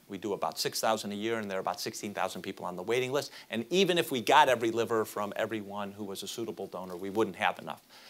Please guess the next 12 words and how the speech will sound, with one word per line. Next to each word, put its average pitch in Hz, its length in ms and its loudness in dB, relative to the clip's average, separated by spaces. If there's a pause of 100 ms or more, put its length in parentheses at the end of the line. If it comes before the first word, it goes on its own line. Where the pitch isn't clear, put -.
(220)
That's 143 320 12
rationing. - 480 4 (520)
Similarly, 110 520 4
if 98 100 -6
we, 104 80 -2
God 107 320 6
forbid, 98 360 0
have 98 280 -4
a 80 80 -2
great 104 380 0
flu 202 260 10
pandemic, 104 720 -2